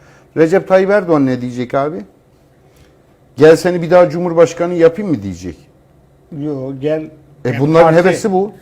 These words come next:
Speaker 2: Parti kurmuş. İlla bir şey vaat etmesi şart
Speaker 1: E,
Speaker 2: değil
Speaker 1: yarın
Speaker 2: ki.
Speaker 1: gelecek bunlar Recep Tayyip Erdoğan'a. Diyecekler ki, "Ya üçüncü ittifak olmasa, bak senin bir yüzde ikiye ihtiyacım var.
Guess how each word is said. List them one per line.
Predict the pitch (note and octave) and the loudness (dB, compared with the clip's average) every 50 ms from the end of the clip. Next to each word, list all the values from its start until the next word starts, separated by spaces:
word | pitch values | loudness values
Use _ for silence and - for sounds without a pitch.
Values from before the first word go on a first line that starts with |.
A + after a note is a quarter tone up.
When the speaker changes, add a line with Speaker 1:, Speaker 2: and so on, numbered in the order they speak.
| _ _ _ _ _ _ _ | _ _ _ _ _ _ _
Speaker 2:
Parti | - C3+ C3+ C3 - - G#3+ | -10 -10 -10 -10 -12 -14 -14
kurmuş. | - _ C4 A#3 G#3 E3 C3+ - | -12 _ -14 -12 -12 -14 -14 -14
İlla | C3+ E3+ E3+ E3+ E3+ E3+ D#3+ D3 D#3 | -12 -12 -8 -2 0 0 0 0 -4
bir | C#3+ | -10
şey | - - F3+ F3+ F3 E3+ E3+ - D3 | -10 -6 -4 -4 -4 -6 -8 -10 -2
vaat | D3 D#3 D#3 D#3 D#3 | 0 2 2 2 0
etmesi | D#3 D3 - - E3 D#3+ D3 - - | -4 -8 -10 -12 -12 -12 -12 -12 -14
şart | - - F3 D#3+ D#3+ D#3 - | -12 -4 -4 -4 -4 -4 -2
Speaker 1:
E, | - | -2
Speaker 2:
değil | C#3+ C3+ D3 | 0 2 6
Speaker 1:
yarın | D3 D#3 E3 F3+ F#3 | 6 6 6 4 4
Speaker 2:
ki. | E3 | 4
Speaker 1:
gelecek | E3+ F3 F3 E3+ F#3 A#3 A3+ - | 4 4 4 4 0 -2 -2 -2
bunlar | F#3+ F#3+ F3 E3+ F3+ F3 | -4 -4 -4 -4 -4 0
Recep | D#3 D3+ C3+ B2 C#3 C3+ C3+ | 0 0 2 2 0 -2 0
Tayyip | - C3+ C3+ B2 B2 | 0 0 0 2 4
Erdoğan'a. | B2 A#2 A2 A2+ A#2 A#2 D3 D#3+ D#3+ D3 | 2 2 4 2 0 0 0 -4 -8 -8
Diyecekler | D#3 D#3 D3 E3 E3 D3+ - D#3+ D#3+ D3 - | -10 -8 -6 -8 -10 -8 -2 -2 -2 -2 -2
ki, | - E3 | -6 -8
"Ya | D#3 C#3+ | -6 -6
üçüncü | C3+ C3+ - - D#3+ C#3+ C#3+ | -6 -8 -8 -10 -10 -8 -8
ittifak | D3+ C3 - - - D3 C#3 - - | -10 -12 -14 -6 -4 -4 -4 -2 -4
olmasa, | C3 A#2+ A2+ A2+ A2 - - - F3 F#3+ - - _ _ _ _ _ _ _ _ _ _ | -6 -4 -4 -6 -8 -8 -10 -10 -12 -12 -12 -18 _ _ _ _ _ _ _ _ _ _
bak | - C#3 C3+ - | -2 -2 -2 0
senin | - D3+ D#3 D#3+ D#3 D3+ C#3+ C3 | -2 -2 -2 0 -2 -4 -4 -6
bir | D#3 - | -10 -12
yüzde | - - D#3 C3+ D3 D3 C3+ C3+ D#3+ | -12 -10 -8 -6 -6 -6 -4 -2 -2
ikiye | D3+ C3 A#2 - - E3 D#3+ D3+ | -2 -2 -8 -12 -12 -6 -4 -4
ihtiyacım | C3+ - - - D#3 D3+ D3 C#3+ C#3 C#3+ C#3 B2 B2+ | -4 -4 -6 -4 0 0 0 0 -2 -4 -4 -2 -4
var. | E3 F3+ - - | -4 -6 -8 -14